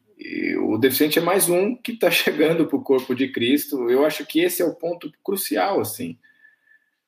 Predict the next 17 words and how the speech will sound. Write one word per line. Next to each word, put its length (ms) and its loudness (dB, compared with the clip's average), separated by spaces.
Nossa, 760 2
e 140 -4
começa 380 2
a 20 2
receber, 540 2
não 80 -2
sei 120 -2
o 40 -8
quê. 280 -2
Assim 240 0
como 160 0
você 180 2
vai 120 4
receber 280 0
qualquer 240 2
outro 180 0
visi-, 280 -2